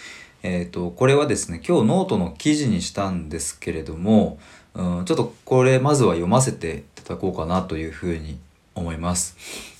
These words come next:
概要欄にこの記事のリンクがあるので、もしよかったら今一緒に飛んでいただいて、えー、読んでいただければと思います。ではちょっと読みます。えー、好きという気持ちと嫌いという気持ち、両者は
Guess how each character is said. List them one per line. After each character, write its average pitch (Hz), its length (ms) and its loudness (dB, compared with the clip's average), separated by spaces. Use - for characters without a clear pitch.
概 160 200 6
要 180 40 4
欄 92 300 0
に 95 260 0
こ 120 120 -2
の 135 100 4
記 147 120 0
事 123 120 0
の 90 100 0
リ 92 100 -2
ン 104 120 -4
ク 104 120 -4
が 104 200 -2
あ 110 40 4
る 98 100 2
の 76 180 -8
で、 87 160 -4
も 95 100 -4
し 110 140 -4
よ 113 80 0
か 120 100 2
っ - 80 -2
た - 80 -6
ら 78 80 -6
今 82 240 -8
一 78 80 -10
緒 - 140 -10
に 87 100 -8
飛 92 140 -6
ん 92 80 0
で 95 100 0
い 87 80 -6
た 104 80 0
だ 101 140 0
い 98 100 -2
て、 110 480 2
え 92 160 0
ー、 - 60 2
読 92 120 0
ん - 20 2
で 87 60 -2
い 76 60 -4
た 76 100 -6
だ 85 120 -4
け 85 100 -4
れ 85 80 0
ば 80 100 -4
と 78 180 -8
思 73 280 -10
い 78 40 -10
ま 87 300 -2
す。 - 320 -8
で - 80 -6
は - 60 -2
ち - 60 -10
ょ - 40 -14
っ - 40 -20
と 87 100 -6
読 80 100 -4
み 78 100 -8
ま 78 200 -6
す。 - 340 -6
え 85 40 -12
ー、 - 20 -12
好 - 40 -8
き 180 120 2
と 170 100 4
い 90 120 2
う 82 100 -4
気 - 140 -6
持 85 120 -2
ち - 120 -8
と 101 300 -2
嫌 110 280 0
い 127 80 4
と 127 100 -4
い 117 60 0
う 110 100 -2
気 107 80 -8
持 101 160 -4
ち、 - 300 -6
両 143 260 2
者 82 160 -4
は 87 140 -4